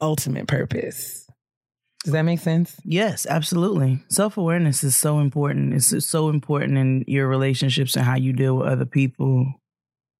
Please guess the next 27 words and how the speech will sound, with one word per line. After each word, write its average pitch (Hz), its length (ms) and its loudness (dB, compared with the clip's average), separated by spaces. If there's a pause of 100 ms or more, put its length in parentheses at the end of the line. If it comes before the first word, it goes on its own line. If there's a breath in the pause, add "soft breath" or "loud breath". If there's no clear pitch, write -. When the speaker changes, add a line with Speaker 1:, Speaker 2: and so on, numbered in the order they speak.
(120)
Speaker 2:
how 139 280 -4
Speaker 1:
Yeah. 175 300 0
Speaker 2:
you 135 220 0
move 139 500 0
in 135 220 0
your 135 240 2
life 127 300 -2
personally 131 480 0
with 135 180 0
your 135 100 0
personal 135 440 0
decisions. 127 520 0
And 131 80 0
like 127 220 0
you 139 80 0
said, 131 380 0 (460 loud breath)
your 139 120 0
decisions 131 460 0
as 127 160 0
they 131 160 0
relate 131 360 0
to 135 100 -2
your 131 120 2
passion 123 420 0
and 127 120 2
your 123 80 2
purpose. - 840 -2